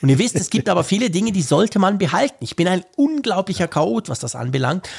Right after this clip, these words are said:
Und halt die Möglichkeit, das zu wissen, hey, jetzt wird das Ding gleich mal gescannt, da finde ich's dann zumindest dank Suchfunktion ja auch wieder, auch wenn ich nicht weiß, wo ich's dann ablege. Das ist schon, ich finde das sehr, sehr spannend, weil ich bin wirklich jemand, ich verliere ständig Zettel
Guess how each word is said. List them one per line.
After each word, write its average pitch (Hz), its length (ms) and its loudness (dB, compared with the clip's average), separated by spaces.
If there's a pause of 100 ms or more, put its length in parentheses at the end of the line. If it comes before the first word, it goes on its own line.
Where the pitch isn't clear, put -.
(200)
Und 147 160 4
halt 202 160 0
die 190 80 6
Möglichkeit, 185 640 2
das 156 180 -4
zu 147 140 0
wissen, 175 200 -2
hey, 175 240 0
jetzt 185 240 -2
wird 170 160 -2
das 160 120 -2
Ding 170 180 2
gleich 208 220 0
mal 220 120 0
gescannt, 202 540 0 (400)
da 160 80 4
finde 233 260 2
ich's - 120 -2
dann 190 240 2
zumindest 190 400 2
dank 160 180 4
Suchfunktion 190 600 0
ja 135 160 2
auch 214 240 0
wieder, 147 320 2
auch 143 100 0
wenn 151 120 2
ich 135 100 0
nicht 156 140 2
weiß, 135 260 0
wo 151 80 2
ich's 143 80 -2
dann - 160 -10
ablege. 165 440 2 (600)
Das 135 240 -2
ist - 200 -2
schon, 202 280 2
ich - 120 -4
finde 190 200 2
das - 80 -2
sehr, 165 160 0
sehr 151 100 2
spannend, 143 380 0
weil 127 100 0
ich - 80 -4
bin 160 140 2
wirklich 156 260 -2
jemand, 143 240 2
ich 135 80 -8
verliere 156 320 -2
ständig 220 560 -4
Zettel 202 400 0